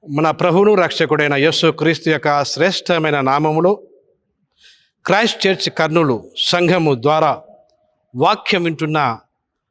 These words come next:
మీకును మీ కుటుంబాలకును దేవుడు బహుగా ఆశీర్వదించి, దీవించి, కాచి కాపాడునుగాక. ఈ దిన మన ధ్యానము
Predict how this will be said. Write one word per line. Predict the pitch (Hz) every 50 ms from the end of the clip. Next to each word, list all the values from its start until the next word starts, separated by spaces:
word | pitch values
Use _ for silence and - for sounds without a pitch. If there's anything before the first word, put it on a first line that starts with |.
| _ _ _ _
మీకును | 98 117 143 180 208 - - 220 233 214
మీ | 165 147
కుటుంబాలకును | - - 139 135 143 139 147 139 135 127 139 127 131 117 98 82 _ _ _ _ _ _ _ _ _ _ _ _ _ _ _ _ _ _ _ _ _ _ -
దేవుడు | 92 101 147 160 165 165 156 151 143 143 143 - - _ _ _ _ _ _ _ _ 101
బహుగా | 101 143 156 165 175 175 185 180 170 147 - - -
ఆశీర్వదించి, | 135 147 160 147 - 151 156 156 151 139 147
దీవించి, | 127 135 156 156 156 151 139 - 147 143 139
కాచి | - 143 135 135 - - 139
కాపాడునుగాక. | - - 131 127 - - 127 120 117 117 107 117 117 113 - - 127 113 92 - _ _ _ _ _ _ _ _ _ _ _ _ _ _ _ _ _ _ _ _ _ _ _ _ _ _ _ _ _ _ _ -
ఈ | 143 185 202
దిన | 196 165 220 247 220 175 147 139 127 - _ _ _ _ _ _ _ _ _ _ _ _ _ _ _ -
మన | 147 147 151 147
ధ్యానము | 139 135 156 165 180 185 175 160 143 131 127 127 -